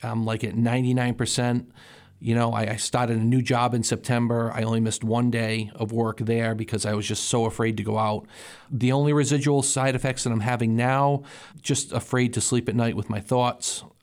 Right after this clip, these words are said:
And I'm researching this drug, and I realized it's not a very good drug to be on for the simple fact of the side effects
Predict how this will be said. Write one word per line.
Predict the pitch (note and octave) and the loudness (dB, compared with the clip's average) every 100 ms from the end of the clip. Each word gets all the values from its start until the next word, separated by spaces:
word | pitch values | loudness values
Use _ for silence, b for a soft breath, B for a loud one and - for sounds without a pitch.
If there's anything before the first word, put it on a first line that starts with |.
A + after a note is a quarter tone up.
| - | -2
And | C#3 | 0
I'm | C3+ C3+ B2+ | 2 2 2
researching | D3 E3 E3+ D3+ D3+ | 2 2 0 0 2
this | C3+ B2 | 0 0
drug, | - C3+ C3 A2+ | 2 2 2 2
and | B2 A#2 | 2 2
I | |
realized | A#2 B2+ B2 A#2+ A2+ | 4 4 4 2 0
it's | A2+ - | -4 0
not | B2 B2 A#2+ | 2 4 2
a | |
very | A2+ A#2 A2 | 0 2 2
good | A2+ | 0
drug | A#2+ A2+ | 0 -2
to | G#2 | 0
be | A#2 A#2 | 0 2
on | A2+ A2+ | 2 0
for | - | 0
the | G#2+ | -2
simple | G#2 A2 G#2+ | 0 -2 -2
fact | A2+ A2 - | -2 -4 -4
of | - A#2+ A#2 | -4 -2 -2
the | |
side | A2 A2+ G#2+ | -2 0 0
effects | G#2+ A2 G#2 - | -2 -2 -4 -8